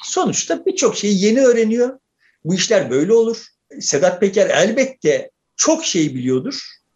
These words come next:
Ama bu bilgileri Sedat Peker'in bilgileri. Yani şöyle söyleyeyim. E, olayın hakikati hakkında bir bilgi değil. Yani Sedat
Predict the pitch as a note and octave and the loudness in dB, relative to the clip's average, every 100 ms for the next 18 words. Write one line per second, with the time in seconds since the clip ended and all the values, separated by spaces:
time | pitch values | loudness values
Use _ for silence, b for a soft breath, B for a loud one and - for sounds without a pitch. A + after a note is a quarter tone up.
0 | _ E3 G3 C#4 F3+ A2+ A2+ A3 A3 A3 | _ 0 2 4 2 -4 -2 0 2 2
1 | G3+ D3+ E3+ D3+ D#3+ D4 D4 - E3 A3 | 2 0 2 2 2 0 -4 -4 0 0
2 | A3 B3+ - A3 F3 C3+ C3+ B2 B2 A2+ | 0 -2 0 0 0 -6 -8 -6 -4 -2
3 | A2+ C#3 D3 C#3 - _ _ - E3+ G3+ | 0 2 2 -2 -10 _ _ -8 0 0
4 | E3+ - B2 A2+ G#2+ B B B B _ | 0 -2 -6 -6 -8 B B B B _
5 | _ - - - E3 F#3 A#3 G#3+ - D3 | _ -6 -4 0 4 4 4 0 -2 -2
6 | G3+ G3 G3+ C4+ G3+ G3+ - G#3 G3 G3 | -2 0 0 2 0 0 -2 0 2 0
7 | F3+ F#3+ F3+ F#3+ G3 D#3 D#3 B2 G#2 A2 | -2 -4 -2 0 0 -2 -8 -8 -8 -4
8 | A#3 A#3 - | -2 -2 -4